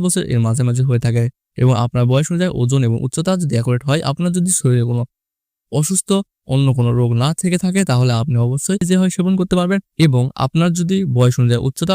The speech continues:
ওজন সঠিক থাকার পাশাপাশি যদি কোনো রোগ থাকে, তাহলে কিন্তু আপনাকে অন্যভাবে সেবন করতে হবে। এই জন্য আপনাকে পরীক্ষা নিরীক্ষার মাধ্যমে ছাড়া এটা বলা যাবে না কিভাবে সেবন করতে হবে। আর যদি আপনার বয়স ছাব্বিশ থেকে তিরিশ বছর বা তিরিশ বছর প্লাস হয়ে থাকে এবং আপনার বয়স অনুযায়ী ওজন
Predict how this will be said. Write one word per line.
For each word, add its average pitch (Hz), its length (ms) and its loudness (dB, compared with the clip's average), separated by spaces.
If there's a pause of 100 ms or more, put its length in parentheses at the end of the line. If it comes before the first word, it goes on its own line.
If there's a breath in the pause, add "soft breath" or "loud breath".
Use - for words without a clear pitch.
(120)
ওজন 123 240 2 (200)
সঠিক 160 280 -2
থাকার 180 200 0
পাশাপাশি 120 320 2
যদি 117 160 -2
কোনো 117 200 0
রোগ 151 180 2
থাকে, 185 180 0
তাহলে 131 300 0
কিন্তু 117 160 -2
আপনাকে 143 340 -4
অন্যভাবে 175 360 0
সেবন 123 220 0
করতে 120 200 -4
হবে। 120 160 0 (340)
এই 135 160 2
জন্য 160 140 0 (120)
আপনাকে 120 360 -6
পরীক্ষা 156 260 0
নিরীক্ষার 185 260 0
মাধ্যমে 185 260 -2
ছাড়া 139 220 0 (100)
এটা 117 220 -2
বলা 120 200 2
যাবে 117 160 -2
না 156 100 0 (360)
কিভাবে 180 300 2
সেবন 120 240 -2
করতে - 200 -4
হবে। 120 160 0 (380)
আর 156 120 2
যদি 185 140 0 (100)
আপনার 120 260 0
বয়স 117 180 0
ছাব্বিশ 131 320 -2
থেকে 117 180 -2
তিরিশ 139 240 -2
বছর 160 200 0
বা 170 120 -2
তিরিশ 123 220 0
বছর 120 200 -4
প্লাস 120 200 -2
হয়ে 120 120 -4
থাকে 143 180 -4 (340)
এবং 120 140 -2 (100)
আপনার 120 260 2
বয়স 123 200 0
অনুযায়ী 120 260 2
ওজন 160 260 2